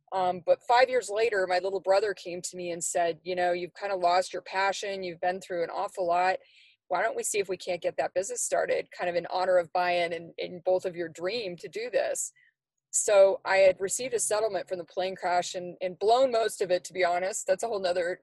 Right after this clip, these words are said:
uh, podcast, <laughs> but, um, had a little bit left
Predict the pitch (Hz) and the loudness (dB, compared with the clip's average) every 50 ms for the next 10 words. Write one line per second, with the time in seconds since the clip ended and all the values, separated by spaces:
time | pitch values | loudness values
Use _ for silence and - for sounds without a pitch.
0 | - 208 190 175 - - - - 320 - 226 - - - - - - 349 - - | 2 2 4 4 2 0 2 4 4 6 6 4 4 4 4 6 4 2 2 -2
1 | - - 285 - - - - 370 - 285 262 233 247 226 202 185 - - - - | -4 -4 -4 -4 -2 2 4 4 6 6 4 6 6 6 6 6 4 -2 -20 -20
2 | - - - - - - 254 262 247 233 226 208 196 - - 214 233 220 220 208 | -18 -18 -18 -14 -6 0 2 4 6 6 6 4 2 -2 -2 0 2 2 4 4
3 | 226 233 254 - 160 - - 175 170 165 165 - - - - - | 4 6 6 6 4 4 4 2 2 2 0 -2 -4 -8 -18 -20